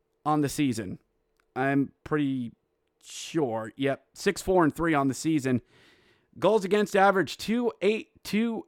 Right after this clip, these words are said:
eight seven. Save percentage of eight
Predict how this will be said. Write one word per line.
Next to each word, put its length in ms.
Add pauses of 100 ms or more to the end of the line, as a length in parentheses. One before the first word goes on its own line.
(160)
eight 200
seven. 540 (540)
Save 320
percentage 760 (100)
of 160 (100)
eight 260